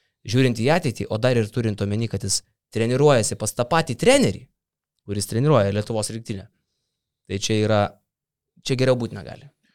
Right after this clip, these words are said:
Mūsų šalies krepšiniui Butkevičius su tokiais įgūdžiais, su savo duomenimis, dar gaudamas praktiką dieną iš dienos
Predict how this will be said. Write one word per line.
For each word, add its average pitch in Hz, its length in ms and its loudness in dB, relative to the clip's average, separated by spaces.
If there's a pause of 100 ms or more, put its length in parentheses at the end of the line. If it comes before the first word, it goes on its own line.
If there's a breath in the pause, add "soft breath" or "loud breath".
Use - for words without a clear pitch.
Mūsų 156 280 0
šalies 156 320 4
krepšiniui 175 640 2 (440 soft breath)
Butkevičius 147 800 2
su 147 80 -4
tokiais 127 400 0
įgūdžiais, 160 460 0 (460 soft breath)
su - 160 -2
savo 160 640 6 (140)
duomenimis, 135 920 4 (120)
dar 135 300 0
gaudamas 127 560 4
praktiką 139 680 0
dieną 120 440 0
iš 104 240 -6
dienos 113 460 0